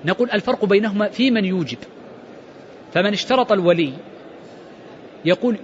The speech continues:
الز-، ال-، ال-، ال-، "الولي يوجب"، وإذا كانت المرأة غير راضية وعليها ولاية إجبار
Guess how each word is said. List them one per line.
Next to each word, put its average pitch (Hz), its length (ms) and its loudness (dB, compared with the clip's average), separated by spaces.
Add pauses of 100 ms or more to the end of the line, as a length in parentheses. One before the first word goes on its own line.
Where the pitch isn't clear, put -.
(320)
الز-، 165 220 -2
ال-، 196 220 0 (120)
ال-، 175 300 -2
ال-، 151 160 -6
"الولي 190 440 4 (240)
يوجب"، 196 640 2 (1700)
وإذا 208 300 2
كانت 233 400 0
المرأة 202 400 0 (1400)
غير 214 300 4
راضية 185 520 4 (300)
وعليها 185 480 2
ولاية 202 440 4
إجبار 202 500 2